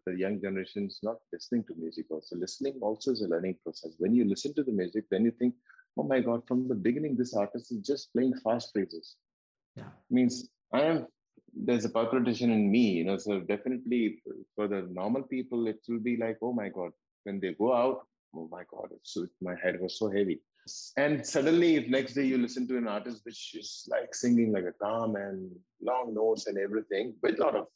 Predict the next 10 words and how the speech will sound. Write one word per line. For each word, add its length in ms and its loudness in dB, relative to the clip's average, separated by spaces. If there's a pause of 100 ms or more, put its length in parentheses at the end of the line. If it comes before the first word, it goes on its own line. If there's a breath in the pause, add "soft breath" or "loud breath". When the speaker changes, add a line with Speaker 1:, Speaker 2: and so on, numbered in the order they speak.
(160)
Speaker 1:
expression 440 -4
and 160 2
everything, 360 -4
definitely. 500 -4 (300)
Speaker 2:
Yeah. 140 -8
Speaker 1:
Uh, 300 -10 (300)
one 220 -2
is 120 -8
a 40 -10
performer. 480 -2